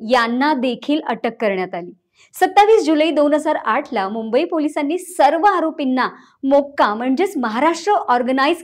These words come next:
क्राईम कंट्रोल ॲक्ट लावला. सेशन्स कोर्टामध्ये खटल्यादरम्यान अरुण गवळीच्या वकिलांनी त्यांच्यावर आरोप खोटे असल्याचा दावा सुद्धा केला होता, मात्र तो दावा न्यायालयाच्या पटलावर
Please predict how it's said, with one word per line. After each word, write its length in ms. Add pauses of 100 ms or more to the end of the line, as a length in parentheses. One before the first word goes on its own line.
(120)
क्राईम 400
कंट्रोल 400 (160)
ॲक्ट 280
लावला. 300 (440)
सेशन्स 440
कोर्टामध्ये 640 (120)
खटल्यादरम्यान 720 (320)
अरुण 340
गवळीच्या 360
वकिलांनी 680
त्यांच्यावर 360
आरोप 360 (200)
खोटे 280
असल्याचा 560 (160)
दावा 260
सुद्धा 360
केला 200
होता, 200 (420)
मात्र 240
तो 200
दावा 300
न्यायालयाच्या 640
पटलावर 380